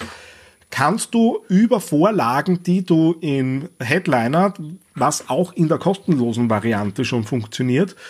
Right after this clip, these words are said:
ähm, bis zu zehn Videos im Monat automatisiert erstellen lassen.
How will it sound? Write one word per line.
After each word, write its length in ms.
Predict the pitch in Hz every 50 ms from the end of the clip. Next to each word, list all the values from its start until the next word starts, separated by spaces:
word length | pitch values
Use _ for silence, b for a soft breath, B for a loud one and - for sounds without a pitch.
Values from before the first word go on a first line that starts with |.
| B B B B B _
ähm, 280 | - 160 165 175 190 - - _ _ _ _ _ - - _ _ _
bis 200 | - 190 190 -
zu 140 | - - 202
zehn 300 | 196 - 143 151 165 151
Videos 420 | 156 156 156 175 170 170 170 165
im 160 | - 170 139 131
Monat 480 | 123 113 117 131 147 156 - - _
automatisiert 1080 | - 120 139 165 - 180 175 139 113 113 113 113 147 120 - - 135 127 131 131 - -
erstellen 440 | 139 113 - - 120 135 190 220 185
lassen. 540 | 135 107 104 101 - - 143 165 220 233